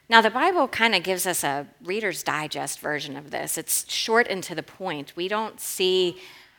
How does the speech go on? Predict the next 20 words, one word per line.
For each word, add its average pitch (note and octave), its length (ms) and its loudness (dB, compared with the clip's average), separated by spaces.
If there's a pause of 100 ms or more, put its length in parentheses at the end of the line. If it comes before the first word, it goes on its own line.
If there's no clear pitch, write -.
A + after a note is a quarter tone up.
(120)
how G3 260 0
they F#3 120 4
got F#3+ 220 0
to A#3+ 100 -6
know B3 260 4
one F#3 160 2
another, D3 340 -2
how E3 160 -6
their E3+ 160 -4
friendship G3 560 -4
developed, F3+ 580 4
but D#3+ 220 -2
what G#3+ 180 -2
is G3 160 -2
clear F3+ 720 2 (500)
is F#3 80 -2
that F#3+ 180 0
a F3+ 60 0
bond F#3+ 440 -2
existed D#3+ 720 -4